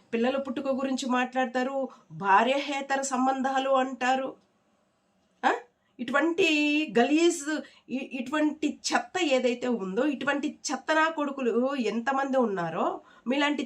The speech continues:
చెత్త అనకూడదు మిమ్మల్ని, మాట్లాడకూడదు మహిళ కాబట్టి. ఆ? అలాంటి వాళ్ళు ఎంతమంది ఉన్నారో వీళ్ళ అమ్మగారులు అందరూ కూడా మరి పుట్టిన వెంబడి చంపేసి ఉండాల్సి ఉండే గొంతు నులిమి.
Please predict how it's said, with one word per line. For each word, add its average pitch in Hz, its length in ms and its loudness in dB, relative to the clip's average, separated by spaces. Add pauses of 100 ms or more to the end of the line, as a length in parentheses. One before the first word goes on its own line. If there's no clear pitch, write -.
(160)
చెత్త 254 320 -2 (600)
అనకూడదు 277 420 -2
మిమ్మల్ని, 165 440 -6 (880)
మాట్లాడకూడదు 277 580 2
మహిళ 220 280 0
కాబట్టి. 202 480 -2 (580)
ఆ? - 80 4 (460)
అలాంటి 277 360 6
వాళ్ళు 285 220 0
ఎంతమంది 240 500 0
ఉన్నారో 180 380 -4 (340)
వీళ్ళ 285 240 0
అమ్మగారులు 302 500 2
అందరూ 294 720 4
కూడా 262 320 0
మరి 208 300 0 (400)
పుట్టిన 311 320 -4
వెంబడి 262 600 0
చంపేసి 254 480 -2
ఉండాల్సి 175 400 -4
ఉండే 147 220 -12 (680)
గొంతు 262 260 2
నులిమి. 156 360 0